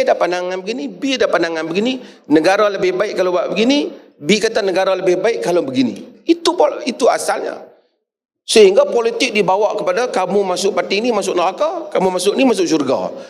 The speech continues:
Itu sudah jauh kita pergi. Bukan itu asal tujuan mewujudkan parti-parti politik.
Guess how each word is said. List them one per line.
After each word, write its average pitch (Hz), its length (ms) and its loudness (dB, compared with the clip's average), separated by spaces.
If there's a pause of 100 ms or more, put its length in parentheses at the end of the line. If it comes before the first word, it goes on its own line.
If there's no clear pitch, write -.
(140)
Itu 285 400 -2 (240)
sudah 262 320 2
jauh 247 560 0
kita - 160 -6
pergi. 262 400 -6 (1600)
Bukan 254 240 4
itu 208 320 2
asal 165 480 0
tujuan 147 400 2
mewujudkan 135 480 0
parti-parti 131 480 -2
politik. 262 500 -2